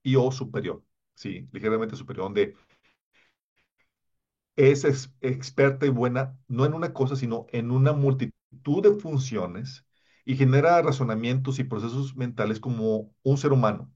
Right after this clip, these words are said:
al nivel de un ser humano y o superior al ser humano, ¿sí? Y la otra fase de la inteligencia artificial al cual nos estamos dirigiendo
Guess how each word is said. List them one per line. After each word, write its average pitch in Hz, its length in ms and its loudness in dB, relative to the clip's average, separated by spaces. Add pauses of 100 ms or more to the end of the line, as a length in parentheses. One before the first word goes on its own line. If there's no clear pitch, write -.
al 113 160 -4
nivel 117 280 2
de 135 80 2
un 131 40 2
ser 131 160 -2
humano 110 460 -2
y 127 180 2
o 123 460 0
superior 101 460 -2
al 98 80 -6
ser 98 140 -8
humano, 80 300 -12 (800)
¿sí? 98 360 -10 (680)
Y 185 460 0 (360)
la 127 200 6
otra 143 440 4
fase 131 260 2
de 120 80 -2
la 113 60 -2
inteligencia 110 440 -6
artificial 107 560 -4
al 104 200 -4
cual 147 260 4
nos 160 120 -2
estamos 120 240 -2
dirigiendo 101 520 -8